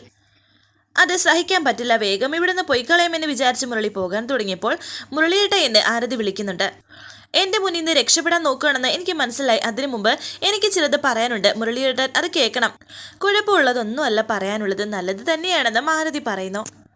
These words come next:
"വാസ്തവം പറഞ്ഞാൽ ഞാൻ പഠിച്ച് പരീക്ഷ എഴുതി എന്നേ ഉള്ളൂ, ഒരു ദിവസം മുടങ്ങാതെ എന്നെ ഇൻസ്റ്റിറ്റ്യൂട്ടിൽ കൊണ്ടുവിട്ട് പരീക്ഷ എഴുതാൻ സഹായിച്ചതും പഠിക്കാൻ സഹായിച്ചതും എക്സാം എഴുതാൻ അത്രയും ദൂരം വന്നതും മുരളിയേട്ടനാണ്.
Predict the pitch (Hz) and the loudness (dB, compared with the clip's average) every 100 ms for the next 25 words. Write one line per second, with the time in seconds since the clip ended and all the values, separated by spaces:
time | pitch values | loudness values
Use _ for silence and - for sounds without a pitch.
0 | _ 339 370 381 415 403 330 254 262 262 | _ 2 4 4 0 2 2 2 0 0
1 | 285 285 226 220 302 247 233 - 330 262 | -2 0 0 -2 -2 -2 2 2 2 -2
2 | 269 247 226 233 185 196 196 - - 359 | -4 -4 -4 -2 2 4 2 -4 -4 0
3 | 294 269 233 285 247 196 214 233 208 208 | 2 2 0 -2 -2 -2 0 0 0 -2
4 | 220 226 220 - 262 311 302 302 302 294 | -4 -4 -6 -8 -4 -2 -2 -2 -2 -2
5 | 269 233 254 269 220 208 - 294 285 - | 0 0 0 2 0 0 2 2 0 -4
6 | - 285 285 269 269 254 277 277 277 240 | -4 2 4 4 4 2 4 2 0 -2
7 | 269 302 302 381 392 381 277 226 214 226 | 0 0 0 0 0 0 2 4 2 0
8 | 247 - - - - - - 349 359 - | -2 -4 -20 -18 -18 -8 -2 0 0 2
9 | 370 339 269 254 233 285 311 302 247 233 | 2 4 4 4 2 0 -2 0 0 0
10 | 220 214 220 220 226 277 370 370 311 208 | -2 -2 -2 -2 0 2 2 4 4 4